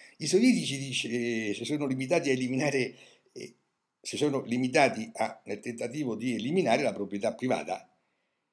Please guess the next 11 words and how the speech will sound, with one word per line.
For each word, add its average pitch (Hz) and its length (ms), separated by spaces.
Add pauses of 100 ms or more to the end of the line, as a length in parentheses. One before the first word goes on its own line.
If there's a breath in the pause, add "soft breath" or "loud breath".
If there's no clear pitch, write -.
(120)
Eh, - 240
ma 214 80
noi 214 100
nazisti 202 360
andiamo 107 260
al 95 80
di 113 100
là, - 320
noi 240 200
eliminiamo 131 420
addirittura 170 680